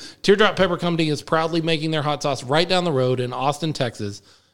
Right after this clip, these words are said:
And you don't have to drive all the way to Austin to get it. You can order from their website, W W W dot teardrop pepper co dot com.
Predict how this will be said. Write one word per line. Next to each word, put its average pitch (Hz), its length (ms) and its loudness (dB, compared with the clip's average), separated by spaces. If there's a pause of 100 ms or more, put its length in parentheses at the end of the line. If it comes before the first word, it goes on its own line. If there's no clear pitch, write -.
(140)
And 123 180 -2
you 156 100 6
don't 185 180 4
have 160 120 -2
to 151 80 -6
drive 143 260 0
all 135 120 -2
the 131 60 -4
way 135 120 0
to 127 60 -2
Austin 120 340 -6
to 113 60 -6
get 110 160 -2
it. 104 100 -6
You 143 200 -2
can 180 260 -2
order 170 420 2
from 165 320 0
their 175 140 0
website, 135 540 -2
W 165 260 -2
W 160 280 0
W 143 260 -2
dot 131 260 -4
teardrop 143 640 -4
pepper 151 260 -4
co 135 340 -2
dot 123 320 -6
com. 92 400 -12